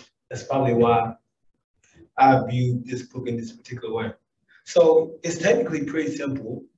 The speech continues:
The book is about this old man, Santiago. Um, he's down on his luck.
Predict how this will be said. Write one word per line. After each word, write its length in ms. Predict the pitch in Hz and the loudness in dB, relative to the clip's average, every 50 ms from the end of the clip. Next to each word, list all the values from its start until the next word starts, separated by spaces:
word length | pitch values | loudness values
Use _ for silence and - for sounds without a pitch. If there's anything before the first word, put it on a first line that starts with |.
| _ | _
The 60 | - 131 | -12 -6
book 200 | 156 160 156 156 | -6 -4 -4 -4
is 80 | 147 | -4
about 240 | 143 135 151 147 - | 0 2 4 4 2
this 140 | 131 - - | 0 -4 -4
old 240 | 123 139 143 143 143 | -2 -2 0 0 0
man, 260 | 139 135 135 135 131 | 0 2 0 0 0
Santiago. 800 | - - 135 135 135 127 127 127 120 117 113 117 120 - - - _ _ _ _ _ _ - | 0 -4 -6 -4 -2 -2 -2 -2 -2 -2 -2 -2 -2 -4 -6 -12 _ _ _ _ _ _ -6
Um, 400 | 139 135 135 131 127 123 123 - | -2 0 0 0 0 -4 -8 -8
he's 180 | 151 156 147 131 | -8 -8 -8 -2
down 260 | 147 151 160 147 151 | 0 0 0 0 -2
on 80 | 147 | -4
his 160 | 139 127 - - | -6 -6 -10 -6
luck. 360 | 143 147 147 147 147 - | -4 -2 -2 -2 -4 -10